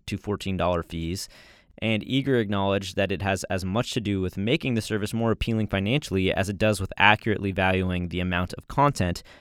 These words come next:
that will be available when it debuts. He doesn't have to worry much because y-,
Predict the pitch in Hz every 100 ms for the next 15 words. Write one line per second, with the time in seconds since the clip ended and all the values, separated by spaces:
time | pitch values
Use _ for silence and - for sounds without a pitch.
0 | - 98 95 92 92 87 87 82 85 -
1 | 90 85 80 85 85 78 50 - - _
2 | _ _ _ _ _ _ _ _ _ -
3 | - _ _ _ _ - 135 160 160 143
4 | 135 127 120 117 - - - 104 110 104
5 | 101 95 90 95 - - - 55